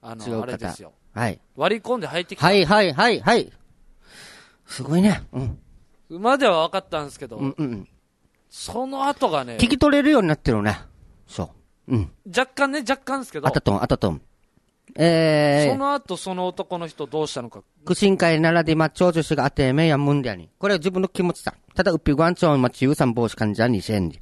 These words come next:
Speaker 1: もう、すごいな。そこわかんねえな。
Speaker 2: うん。で、クリーン長たる店員や帽子患者二千よか、さちにワンムンミン会、キールトゥルトゥル、インド人がカムシトゥラスタンで。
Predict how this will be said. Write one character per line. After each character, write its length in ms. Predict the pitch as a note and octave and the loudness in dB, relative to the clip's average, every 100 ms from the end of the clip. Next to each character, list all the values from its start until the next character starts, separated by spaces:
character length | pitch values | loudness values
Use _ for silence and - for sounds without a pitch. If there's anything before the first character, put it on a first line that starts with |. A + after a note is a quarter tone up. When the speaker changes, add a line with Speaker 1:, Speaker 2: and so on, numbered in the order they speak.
| - | -18
Speaker 1:
も 380 | C3 C#3 C3+ C#3 | -14 -6 -4 -2
う、 60 | C3+ | -4
す 140 | - | -8
ご 220 | C#3+ F#3+ | -6 -2
い 60 | G3+ | -2
な。 100 | A2+ | -4
そ 140 | - | -12
こ 140 | B2 C3+ | -8 -6
わ 80 | C#3 | -4
か 100 | D3 | -6
ん 60 | |
ね 80 | G#2 | -10
え 20 | |
な。 140 | E2+ - | -20 -4
Speaker 2:
う 80 | C3+ | -2
ん。 180 | A2 - - - - | -2 -4 -18 -20 -4
で、 160 | F3 F3+ | 0 2
ク 120 | B3+ | 2
リ 100 | B3 | 4
ー 60 | G#3+ | 4
ン 40 | |
長 160 | B3 A#3+ | 4 4
た 120 | A3 | 4
る 180 | A3 F#3 | 4 2
店 160 | F#3 | 2
員 120 | E3+ F3+ | 2 2
や 140 | G#3+ | 2
帽 180 | F3+ G#3 | 2 0
子 60 | |
患 200 | - G3+ | 0 0
者 120 | G3+ B3 | 2 4
二 160 | F3+ | 2
千 180 | D#3 F#3+ | 2 2
よ 100 | D#3+ | 2
か、 280 | E3+ D3 - | 2 0 -2
さ 140 | F#3+ | -4
ち 100 | - | 0
に 200 | F#3+ G3 | 4 4
ワ 120 | D#3+ G#3 | 4 2
ン 100 | G#3+ | 4
ム 100 | A#3 | 4
ン 80 | |
ミ 140 | A#3 F3+ | 4 4
ン 80 | - | 2
会、 240 | B2 F2+ - - - | 0 -2 -8 -18 0
キ 160 | G#3+ | 2
ー 40 | G3+ F#3 | 4 4
ル 60 | E3 | 4
ト 120 | D#3+ | 2
ゥ 20 | |
ル 120 | D3 D3 | 0 0
ト 100 | D3 | 2
ゥ 160 | D3+ | 2
ル、 80 | D3+ | 2
イ 20 | |
ン 60 | D#3+ | 2
ド 140 | D3+ | 2
人 180 | C#3+ D3+ | 2 0
が 100 | E3+ | 0
カ 140 | E3+ | 0
ム 140 | D3 C3 | 0 0
シ 120 | C#3 | -4
ト 100 | - | -4
ゥ 20 | |
ラ 80 | C3+ | -4
ス 100 | - | -4
タ 100 | - | -2
ン 100 | C#3 | -2
で。 160 | C3 | -2